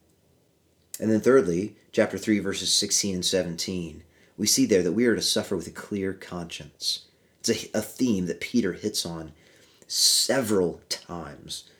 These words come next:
When, when you're, when you're suffering, it's, it's tempting to cut corners.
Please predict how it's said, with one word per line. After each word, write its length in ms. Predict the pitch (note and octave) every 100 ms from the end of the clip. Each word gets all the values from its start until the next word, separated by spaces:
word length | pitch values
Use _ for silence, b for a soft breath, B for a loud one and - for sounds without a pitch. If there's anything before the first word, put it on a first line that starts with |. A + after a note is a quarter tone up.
| B B B B B
When, 500 | A#2 A#2 F2 A2+ A2+
when 140 | F#2+ C#3
you're, 200 | B2 -
when 120 | B2
you're 80 | A2+
suffering, 480 | - C#3+ C#3+ F2+ F2+
it's, 260 | - - -
it's 240 | G#2+ -
tempting 380 | - C#3+ C3 F#2
to 60 | F2
cut 320 | - - A2+
corners. 560 | - G#2 F#2+ D2+ -